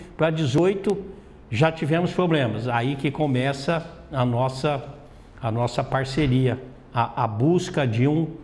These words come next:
de um investidor. A busca, é, aliás, quem, não fui eu que trouxe o Adalberto. O Adalberto já contou a história, que ele abriu a janela,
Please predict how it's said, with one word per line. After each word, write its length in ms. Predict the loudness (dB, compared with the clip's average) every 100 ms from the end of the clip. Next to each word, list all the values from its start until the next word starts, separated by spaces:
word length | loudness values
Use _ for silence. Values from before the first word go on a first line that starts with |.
| -18 -20 -12 0
de 100 | 4
um 40 |
investidor. 840 | 4 2 2 2 4 4 2 -2 -10 -14 -8
A 100 | -4
busca, 680 | -2 2 4 4 2 -2 -2 -6 -18 -16 -8 -8 -6 -2
é, 960 | 2 2 2 0 0 0 -2 -4 -6 -10
aliás, 560 | -2 2 2 0 -4 -12 -6
quem, 240 | -2 0 0
não 180 | 0
fui 220 | 0 2 2
eu 100 | 2
que 160 | -2
trouxe 340 | 0 0 0 0
o 40 |
Adalberto. 480 | 0 0 0 0 -2
O 20 |
Adalberto 500 | -2 0 0 0 -2
já 140 | -2
contou 320 | -2 -2 -2 -2
a 40 |
história, 340 | 0 0 0
que 80 | 0
ele 80 | -2
abriu 200 | 0 0
a 60 | 2
janela, 540 | 0 0 0 0 -4